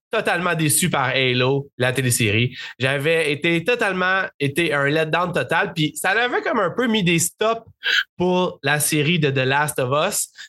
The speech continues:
parce que je me disais, des fois, il y a des choses qui sont mieux de pas être, euh, interprétées différentes de qu'est-ce qu'originalement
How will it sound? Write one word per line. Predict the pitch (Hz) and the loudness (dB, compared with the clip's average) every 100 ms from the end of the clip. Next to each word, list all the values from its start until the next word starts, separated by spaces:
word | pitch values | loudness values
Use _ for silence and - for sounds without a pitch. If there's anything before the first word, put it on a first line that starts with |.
| - | -4
parce | 175 - | -4 -2
que | 214 190 | 0 0
je | 190 | 0
me | 190 | -2
disais, | 170 220 233 240 - _ _ _ _ _ 196 | -2 0 0 -2 -8 _ _ _ _ _ -2
des | 240 | -2
fois, | 330 320 | 0 0
il | |
y | 208 | 0
a | |
des | 196 | 0
choses | - 240 247 - | 0 0 -2 -2
qui | |
sont | - 185 | -2 0
mieux | 185 220 | 0 0
de | 175 | -2
pas | 190 202 175 185 | -2 0 0 0
être, | 190 - 151 | -2 -6 -2
euh, | 143 143 135 131 127 120 113 - | 0 0 0 0 2 2 0 0
interprétées | 151 175 170 156 147 185 | 0 -2 -2 -2 0 -2
différentes | 135 131 139 160 165 | -2 -2 0 0 -2
de | |
qu'est-ce | 120 156 151 | -2 -2 0
qu'originalement | 143 143 127 147 135 127 143 | 0 0 0 0 0 0 0